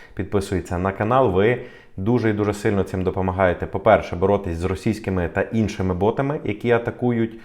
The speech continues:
е, україномовний контент, які активно атакують мій канал. Це можна побачити під будь-яким відео, е, на моєму каналі, можете заходити дивитись. І, е, також, е, ви допомагаєте цим, е, розвивати канал. Для мене це дуже важливо, тож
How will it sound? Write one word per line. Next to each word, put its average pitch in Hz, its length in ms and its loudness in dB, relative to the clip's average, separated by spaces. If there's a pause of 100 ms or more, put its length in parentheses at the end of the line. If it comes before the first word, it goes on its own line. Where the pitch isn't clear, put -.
(340)
е, 95 80 2
україномовний 104 760 2
контент, 117 500 0
які 101 360 0
активно 98 420 4
атакують 92 460 0
мій 135 160 2
канал. 120 480 4 (140)
Це 87 540 4
можна 90 240 0
побачити 87 560 0
під 92 240 -4
будь-яким 98 480 0
відео, 85 460 2 (420)
е, - 40 0 (400)
на 101 160 4
моєму 98 320 4
каналі, 143 460 2 (180)
можете 107 340 0
заходити 101 480 -2
дивитись. 98 460 -2 (440)
І, 143 540 2
е, 95 200 6
також, 127 400 2 (260)
е, 95 80 6
ви 98 140 6
допомагаєте 110 640 2
цим, 113 300 0
е, 123 60 -2 (640)
розвивати 104 500 6
канал. 127 380 2
Для 95 100 0
мене 101 220 0
це - 120 -8
дуже 95 200 0
важливо, 104 380 2
тож - 280 -2